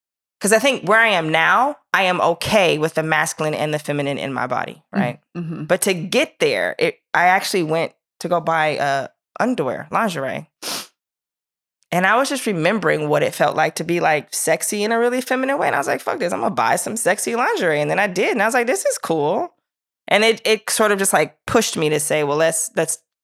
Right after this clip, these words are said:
Speaker 1: keep discovering and keep figuring out who you are."
Speaker 2: Right.
Speaker 1: Because not wearing makeup, not getting my nails done, um, m-, ensuring that my hair stayed as short as possible, those felt at one point freeing, but then they
Speaker 2: Mm-hmm.
Speaker 1: became, like, my own little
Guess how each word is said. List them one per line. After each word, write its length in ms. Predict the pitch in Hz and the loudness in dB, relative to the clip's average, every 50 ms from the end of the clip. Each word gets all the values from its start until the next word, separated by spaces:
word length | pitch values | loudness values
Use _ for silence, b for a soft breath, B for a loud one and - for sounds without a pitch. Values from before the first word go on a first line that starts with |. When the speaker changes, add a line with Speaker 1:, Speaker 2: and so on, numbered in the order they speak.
| _ _ _ _ - | _ _ _ _ -4
Speaker 1:
keep 220 | - 247 214 - | -2 -2 -2 -2
discovering 520 | 175 156 - - - 165 165 147 151 139 | -4 -4 -4 0 2 2 2 2 0 -4
and 120 | 135 135 - | -4 -6 -6
keep 160 | - 147 143 | -8 -10 -10
figuring 360 | - - 143 131 127 120 113 | -6 -8 -6 -6 -6 -8 -6
out 140 | 110 87 - | -8 -8 -8
who 80 | 78 98 | -8 -10
you 200 | 123 113 107 104 | -10 -8 -6 -4
are." 160 | 107 67 64 | -4 -4 -4
Speaker 2:
Right. 100 | - - | -6 -8
Speaker 1:
Because 520 | 156 147 185 165 151 147 147 - - - - _ _ _ _ _ _ _ _ _ _ _ _ _ _ - | -8 -4 -2 0 0 0 0 -4 -6 -8 -10 _ _ _ _ _ _ _ _ _ _ _ _ _ _ -6
not 380 | 160 170 190 190 196 123 131 | -4 -2 0 0 0 0 0
wearing 280 | 170 170 160 156 156 151 | 0 0 0 0 -2 -2
makeup, 500 | 151 143 143 - 139 135 123 131 - - | -4 -4 -4 -4 -2 -2 -2 -2 -4 -4
not 360 | 143 156 170 170 - - 165 | -4 -2 0 0 0 -2 -4
getting 240 | 170 160 156 147 147 | -4 -4 -4 -4 -4
my 100 | 147 143 | -4 -4
nails 380 | 139 135 131 131 131 135 - - | -4 -4 -4 -4 -4 -6 -6 -6
done, 400 | 139 131 127 120 123 131 147 - _ _ _ _ _ _ _ _ _ _ - | -4 -4 -4 -4 -6 -8 -10 -14 _ _ _ _ _ _ _ _ _ _ -4
um, 640 | 135 139 139 139 127 127 123 117 117 117 127 156 - _ _ _ _ _ _ _ _ _ - | -2 0 0 0 0 -2 -4 -6 -8 -10 -12 -14 -18 _ _ _ _ _ _ _ _ _ -10
m-, 140 | 151 147 - _ _ _ _ _ | -8 -8 -10 _ _ _ _ _
ensuring 580 | - 175 175 - - - - 214 302 302 285 185 | 0 0 0 0 -2 0 2 4 4 4 4 4
that 140 | 175 151 139 | 2 2 2
my 120 | 160 160 | 2 0
hair 240 | 170 175 143 151 156 | 2 2 2 2 2
stayed 260 | - - - 151 143 | 0 0 0 0 0
as 80 | 147 147 | 0 -2
short 240 | - - 139 139 139 | 0 0 0 0 -2
as 80 | - | -4
possible, 640 | - - 143 139 143 - 139 131 135 127 123 123 - - _ | -2 -2 -2 0 0 -2 -4 -4 -4 -4 -4 -4 -6 -6 _
those 360 | 165 156 160 160 156 160 - | 0 2 2 2 0 -2 -4
felt 460 | - - 156 151 151 135 - - - - | -2 0 2 2 2 2 0 -4 -6 -4
at 220 | - 151 - - 147 | -4 -2 -2 -2 0
one 240 | 151 165 175 180 | 0 0 0 -2
point 320 | 156 - 139 127 117 104 - | -4 -4 -4 -4 -4 -6 -8
freeing, 480 | - - 180 175 156 147 131 123 135 | -8 -4 -2 -2 0 0 -2 -2 -4
but 120 | 139 143 - | -6 -6 -4
then 140 | 151 147 143 | -4 -2 -2
they 80 | 135 | -2
Speaker 2:
Mm-hmm. 60 | 139 139 | -2 -4
Speaker 1:
became, 380 | 147 170 - 143 139 139 135 139 | -4 -6 -6 -6 -6 -6 -4 -4
like, 240 | 135 135 127 - 147 | -4 -4 -4 -4 -6
my 160 | 143 135 - | -4 -4 -2
own 200 | - 139 135 135 | -2 -4 -4 -4
little 400 | 139 131 113 123 127 120 113 - | -6 -6 -4 -4 -6 -6 -8 -10